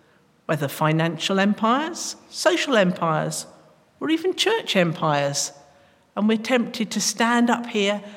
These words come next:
and say to ourselves, "Is this not a great thing that I have built?" But in the blink of an eye, God brought Nebuchadnezzar down. He lost his power, his palace,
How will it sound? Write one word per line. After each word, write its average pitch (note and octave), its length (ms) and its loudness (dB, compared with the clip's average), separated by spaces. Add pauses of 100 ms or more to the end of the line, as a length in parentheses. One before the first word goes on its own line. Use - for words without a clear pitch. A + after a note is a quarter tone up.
(120)
and F#3+ 160 -4
say A3 220 2
to G#3 200 0
ourselves, G3+ 640 2 (600)
"Is D#3 180 -6
this - 320 -2
not A#3 260 2
a C#3 60 0
great G#3+ 440 0
thing D4 480 0
that D#3+ 180 -4
I F#3 120 2
have G#3 220 -2
built?" - 480 -2 (2250)
But G3 160 0
in G3+ 120 8
the G3 60 10
blink B3+ 380 8
of B3+ 100 -2
an B3+ 120 6
eye, D#3 380 4 (440)
God E3 400 4
brought F3+ 240 4
Nebuchadnezzar F#3 680 2
down. D3 460 -2 (640)
He G3 160 -4
lost G#3+ 320 0
his F3 120 0
power, A#3 600 0 (280)
his F#3 180 -2
palace, G#3+ 540 -2